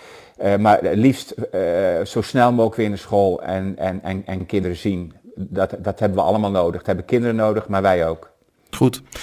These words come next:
Speaker 2: dank u wel voor uw toelichting. En, ehm, ja, eh, er zijn allerlei adviezen gekomen, eh, met, zelfs met concertzalen en gymzalen. En om, eh, maar inderdaad die afstand te blijven creëren.
Speaker 1: Ja, en wij hebben gelukkig de sporthal, zeg maar, die is natuurlijk nu, eh, beschikbaar.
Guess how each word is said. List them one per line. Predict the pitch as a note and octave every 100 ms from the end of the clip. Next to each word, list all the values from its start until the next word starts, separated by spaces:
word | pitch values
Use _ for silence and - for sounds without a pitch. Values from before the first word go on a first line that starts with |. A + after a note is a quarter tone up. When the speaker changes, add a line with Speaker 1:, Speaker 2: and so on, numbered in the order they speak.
| - -
Speaker 2:
dank | B2+ A#2+
u |
wel | C#3 C3+
voor | B2+
uw | B2
toelichting. | C#3 C3 B2+ C3 A#2+ A#2
En, | - A#2+
ehm, | - A#2+ A2+ B2+
ja, | A2+ G2
eh, | F2 A#2+ A#2+
er |
zijn | A#2+ B2
allerlei | - C#3 B2
adviezen | D2 - D#3 C#3
gekomen, | A2+ - B2+ B2 B2 G2
eh, | B2+
met, | B2 B2
zelfs | - A#2+
met | B2+ A#2+ -
concertzalen | B2+ - C#3+ - B2+ B2+ B2+ B2+
en | B2 A#2+
gymzalen. | C3+ C3+ B2+ A#2 A2+ A2+ A2
En | G2+ A2+ A2 - - - -
om, | B2 A#2+
eh, | A#2
maar | B2 A#2+ G#2
inderdaad | B2 A#2+ A2+
die | C#3+
afstand | C3+ - G#2+
te |
blijven | F#2 F2 F2
creëren. | F#2+ F#2 E2+ D#2+ - - - - - _ - F2 _ F#2+ F2 E2 _ - - - - _
Speaker 1:
Ja, | - A#2+ -
en | A2
wij | C3+
hebben | D#3 C#3
gelukkig | C#3+ -
de | C3
sporthal, | - F#3+ - A#2+
zeg | B2+ C3
maar, | C3
die | C3
is | C3
natuurlijk | B2 C3+ C3+
nu, | C#3 C3 A2
eh, | B2 A#2
beschikbaar. | A#2+ - D3+ G#2+ A2+ C#3+